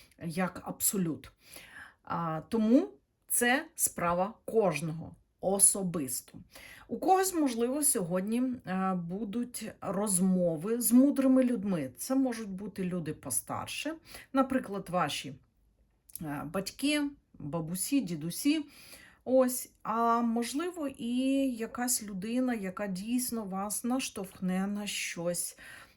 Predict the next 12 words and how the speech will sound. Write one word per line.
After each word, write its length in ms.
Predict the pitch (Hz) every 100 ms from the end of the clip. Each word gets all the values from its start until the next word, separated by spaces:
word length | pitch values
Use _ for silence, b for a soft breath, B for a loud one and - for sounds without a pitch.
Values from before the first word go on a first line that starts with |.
| -
м, 720 | 170 170 170 165 160 151 - - -
що 260 | - -
ви 100 | 180
до 140 | 190 185
цих 240 | - 170
пір 220 | - 175
не 180 | 175 180
знали. 520 | 170 175 160 117 120 - _
Якісь 540 | - 170 190 254 269 262
новини, 640 | 254 247 185 180 147 127
якась 460 | 143 156 - - -
правда. 720 | - 175 190 165 139 -